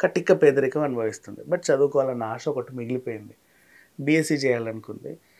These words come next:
But తన వల్ల అవ్వట్లా. ఆ, దేనికైనా సరే, అంటే ఇప్పుడు చదువుకోవడానికి ఏంటి, ఫ్రీయే కదా, గవర్నమెంట్ కాలేజ్ ఉంటాయి కదా, ఉంటాయి కదా అని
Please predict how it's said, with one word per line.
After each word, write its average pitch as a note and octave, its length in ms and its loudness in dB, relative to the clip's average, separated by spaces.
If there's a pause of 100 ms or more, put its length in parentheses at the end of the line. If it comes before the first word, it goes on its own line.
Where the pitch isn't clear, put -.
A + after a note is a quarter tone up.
(480)
But D3 120 2
తన C#3+ 240 0
వల్ల C3 220 4
అవ్వట్లా. B2 480 0 (880)
ఆ, C3 480 -4 (420)
దేనికైనా D3+ 500 0
సరే, C#3 200 -6
అంటే F3+ 380 6
ఇప్పుడు B2 480 -2 (560)
చదువుకోవడానికి E3+ 880 6
ఏంటి, D3+ 160 2
ఫ్రీయే D3 380 4
కదా, C#3+ 160 6
గవర్నమెంట్ C3+ 540 2
కాలేజ్ B2+ 320 2
ఉంటాయి A#2+ 240 -6
కదా, A#2+ 160 -4
ఉంటాయి B2+ 260 0
కదా C3 100 2
అని D3 100 -2